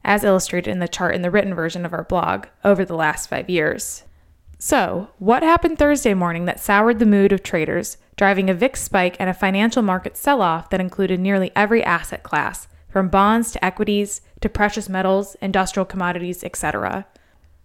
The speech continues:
Whether it was cause or coincidence, the screens turned from green to red following Fed Chairman Jerome Powell's statement during an International Monetary Fund panel. He said,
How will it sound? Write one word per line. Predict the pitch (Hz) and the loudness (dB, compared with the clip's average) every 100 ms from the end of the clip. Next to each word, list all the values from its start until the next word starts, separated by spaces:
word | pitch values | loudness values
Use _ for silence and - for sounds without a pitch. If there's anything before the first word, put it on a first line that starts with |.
| - _ _ | -20 _ _
Whether | 202 202 | 2 4
it | 190 | 2
was | 185 | 0
cause | - 226 262 330 | 0 4 4 2
or | - 208 | 2 4
coincidence, | 220 233 196 180 175 170 - - - | 4 2 0 -2 -6 -6 -8 -14 -6
the | 208 | -4
screens | - - 254 302 302 | -4 -2 -2 -2 -4
turned | - 220 | -2 -2
from | 202 185 | -2 -2
green | 190 220 | 0 2
to | 233 214 | 2 2
red | 170 165 | 4 2
following | - 196 180 180 180 | 0 0 2 0 -2
Fed | - 220 220 | 0 0 0
Chairman | 233 220 220 | -2 0 0
Jerome | 190 190 226 | 0 0 -2
Powell's | 196 175 180 | -2 -2 -2
statement | - 170 170 165 - | -6 -6 -4 -6 -6
during | 180 175 | -4 -4
an | - | 0
International | 208 240 214 185 - 190 | 2 2 2 0 0 0
Monetary | 170 165 170 175 160 | 0 -4 -4 -4 -4
Fund | 160 156 160 | -4 -8 -8
panel. | 160 147 - 202 - - _ - _ | -8 -6 -6 -8 -12 -20 _ -20 _
He | - 302 | -6 -6
said, | - 185 175 - | 0 2 2 -2